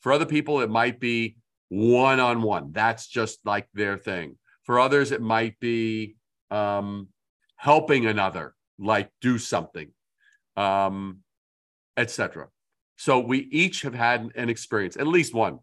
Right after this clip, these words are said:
probably many. But if you start to look at it, I can guarantee if people start to look at this, they'll go, "Holy shit.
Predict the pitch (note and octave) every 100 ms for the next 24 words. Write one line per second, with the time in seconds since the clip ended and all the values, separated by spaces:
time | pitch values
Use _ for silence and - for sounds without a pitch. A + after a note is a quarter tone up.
0 | - A2+ A#2+ A2+ A#2 G#2+ G#2+ F2+ G#2 G#2+
1 | G#2 G#2 G#2 - C#3 C3 A2 A2+ G2 E2
2 | G#2 G#2+ F#2+ A2 A#2 A2 A#2+ F2+ A#2 G2+
3 | A#2 G2 G2+ A2 A#2+ A#2 A2+ G2 F#2+ F2+
4 | _ _ _ _ G2+ C3 A#2+ F#2 - C#3+
5 | G2+